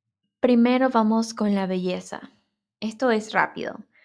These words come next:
porque creo que con la belleza como que más me demoro si es Blair Waldorf, porque es como más estructurado. O sea, Serena es relajada, suelta, entonces es mucho más, este, te puedes divertir, por decir más.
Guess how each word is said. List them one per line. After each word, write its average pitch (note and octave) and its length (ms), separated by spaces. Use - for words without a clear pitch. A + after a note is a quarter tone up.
porque A3 240
creo A3+ 240
que C4+ 100
con C#4 160
la A3+ 120
belleza G3+ 480
como G3 220
que G3 100
más F#3 180
me G3 120
demoro F#3 400
si F#3 200
es F3 120
Blair F3+ 200
Waldorf, E3+ 440
porque F3 280
es F3 100
como F3 180
más E3+ 220
estructurado. E3+ 600
O F3+ 40
sea, F3 200
Serena A3+ 600
es F3+ 460
relajada, F#3 960
suelta, F#3 680
entonces F#3+ 420
es G#3+ 140
mucho A#3 340
más, G#3 420
este, F#3 460
te G3 140
puedes G#3 240
divertir, F#3+ 500
por A3 140
decir A#3+ 300
más. C#4 360